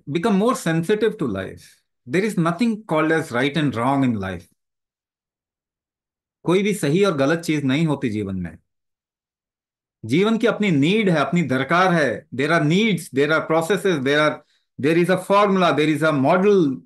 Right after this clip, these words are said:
of life। अगर उसको थोड़ा समझेंगे तो आप और अच्छा जी पाएंगे। So all those arthritis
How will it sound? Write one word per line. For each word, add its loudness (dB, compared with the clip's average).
of -2
life। 0
अगर -2
उसको -4
थोड़ा 2
समझेंगे -2
तो -6
आप -2
और 0
अच्छा -6
जी -10
पाएंगे। -20
So 0
all 2
those 2
arthritis -2